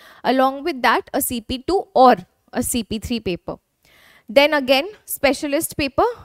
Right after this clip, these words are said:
C P two or C P three, and the final term will be your essay paper. So if given you are clearing all the papers in your first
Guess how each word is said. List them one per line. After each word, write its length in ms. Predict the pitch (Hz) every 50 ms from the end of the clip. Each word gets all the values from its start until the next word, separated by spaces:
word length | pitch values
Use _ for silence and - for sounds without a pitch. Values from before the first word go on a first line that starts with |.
| _ _ _
C 220 | _ - - 262
P 140 | - - 262
two 100 | 247 277
or 120 | 277 277 302
C 140 | 302 302 262
P 140 | 247 269 277
three, 180 | - 392 427 - _ - - - _ -
and 240 | - 240 247 262
the 80 | 269 403
final 440 | - - 277 214 196 214 226 269 311
term 240 | - 240 226 262 320
will 160 | 277 220 202
be 120 | 185 185 196
your 160 | 208 302 339 254
essay 240 | 208 226 - 226
paper. 260 | 214 - 175 - - 202 - - - _
So 280 | _ - - 370 302 - _ _
if 380 | - - 440 440 - - - 254
given 400 | 233 277 285 277 349 285 233 196 _ _
you 200 | _ 240 240 269
are 100 | 254 277
clearing 460 | 277 - 285 262 226 226 233 269 294 302
all 180 | 262 226 202
the 140 | 214 214 240
papers 480 | 240 - 214 196 190 _ - 226 240 214
in 120 | 226 202
your 100 | 190 208
first 400 | 226 - 208 180 214 - _ -